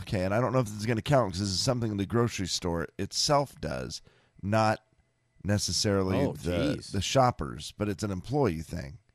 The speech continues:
Speaker 1: I can't stand it when the lines are really busy
Speaker 2: Mm-hmm.
Speaker 1: and you go to the one line and you're like, "Oh, I'm gonna go right here." There, there's just one person in this line. And you get there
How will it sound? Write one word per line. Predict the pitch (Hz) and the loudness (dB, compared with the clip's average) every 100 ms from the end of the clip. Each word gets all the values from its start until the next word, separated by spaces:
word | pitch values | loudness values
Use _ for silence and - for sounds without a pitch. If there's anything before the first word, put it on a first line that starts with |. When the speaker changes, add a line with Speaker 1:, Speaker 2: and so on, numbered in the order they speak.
| _ _ _ _ _ _ _ _ | _ _ _ _ _ _ _ _
Speaker 1:
I | 135 | 0
can't | 147 196 135 | 2 0 0
stand | - 117 131 | 0 0 2
it | 139 | 0
when | 107 113 104 | 0 0 0
the | |
lines | 92 92 101 117 107 | 0 0 0 0 0
are | 90 | 0
really | 87 101 | 0 0
busy | 95 90 85 98 110 117 _ 101 | -2 -4 -2 -2 -4 -8 _ -12
Speaker 2:
Mm-hmm. | 104 95 - _ _ _ _ _ _ | -10 -10 -12 _ _ _ _ _ _
Speaker 1:
and | 104 113 | -2 0
you | 95 131 | 4 4
go | 113 110 113 | 6 6 6
to | 123 123 | 4 2
the | 101 | 2
one | 95 107 113 | 2 2 0
line | 101 98 113 120 | -2 -2 -4 -4
and | 104 | -2
you're | 104 | 0
like, | 98 92 - | 0 -2 0
"Oh, | 165 92 | 0 0
I'm | 87 113 | -4 -6
gonna | 110 | -6
go | 110 | -4
right | 104 131 | -4 -4
here." | 123 131 98 - - _ - | -2 -2 -2 -6 -16 _ -4
There, | - 101 | 2 2
there's | 92 101 85 | 2 0 -2
just | 101 101 | -4 -2
one | 117 131 | 0 0
person | 123 123 110 107 | 0 0 0 -4
in | 107 | -2
this | 113 - | -2 -4
line. | 87 60 71 _ _ _ _ | -6 -6 -10 _ _ _ _
And | 110 117 | -2 0
you | 117 | 2
get | 165 165 | 2 2
there | 120 92 85 | 2 0 0